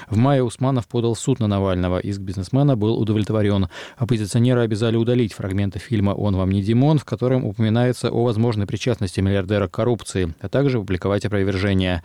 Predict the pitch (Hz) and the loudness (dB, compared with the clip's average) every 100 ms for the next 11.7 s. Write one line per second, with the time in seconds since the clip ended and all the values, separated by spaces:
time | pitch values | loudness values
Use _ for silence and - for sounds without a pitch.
0 | - - - - 143 139 120 110 117 117 | -10 -18 -8 0 2 2 2 0 -2 -2
1 | 113 107 95 101 95 92 95 101 92 87 | -2 -2 -4 -2 -2 -2 -4 -2 -2 -4
2 | 107 147 143 147 117 107 101 104 113 110 | 0 0 2 0 0 0 0 0 0 0
3 | 107 107 117 127 127 107 113 107 101 - | 0 0 2 2 2 0 0 -2 -4 -2
4 | 110 95 82 82 - _ _ _ _ _ | -2 0 0 -4 -14 _ _ _ _ _
5 | _ _ - - - - - 120 131 - | _ _ -20 -20 -18 -18 -4 0 0 0
6 | 147 127 120 123 139 117 107 139 127 113 | 2 2 2 0 0 -2 0 0 0 0
7 | 123 - 123 117 127 135 - - 101 101 | 0 0 0 2 4 2 0 -4 -2 -2
8 | 107 101 104 107 104 - 107 117 127 120 | -2 -4 -4 -4 -6 -2 -2 0 0 0
9 | 98 104 117 - 131 104 104 90 - 87 | 0 0 0 0 -2 0 0 -2 -4 -6
10 | - 104 117 110 - 95 90 107 101 95 | -6 -6 -2 -2 0 -2 -2 -2 0 0
11 | - 104 95 92 101 98 | -2 -2 0 0 0 0